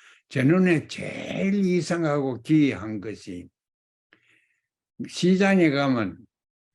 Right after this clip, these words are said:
어, 가격이에요. 어, 구 불 구십구 전, 십 불이라고 안 하고 구 불 구십구 전이라. 그런데 그, 그래가 텍스를 딱 찍으면 십 불 훨씬 넘어가거든.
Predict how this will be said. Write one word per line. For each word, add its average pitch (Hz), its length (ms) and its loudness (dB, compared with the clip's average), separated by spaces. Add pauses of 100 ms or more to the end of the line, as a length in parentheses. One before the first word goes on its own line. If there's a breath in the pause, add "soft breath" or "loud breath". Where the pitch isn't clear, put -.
(120)
어, 113 380 -6 (360)
가격이에요. 160 1300 2 (880)
어, 131 280 -12
구 196 180 6
불 214 280 6
구십구 160 600 2
전, 117 320 0 (460)
십 208 360 -2
불이라고 151 580 2
안 120 160 0
하고 127 320 -2
구 202 200 0
불 202 220 0
구십구 147 580 -4
전이라. 104 460 -10 (760)
그런데 160 600 4 (220)
그, 185 320 -2
그래가 175 460 2
텍스를 170 560 0
딱 131 240 -2
찍으면 131 420 2
십 165 300 -4
불 151 220 -4
훨씬 139 360 -4
넘어가거든. 151 800 -2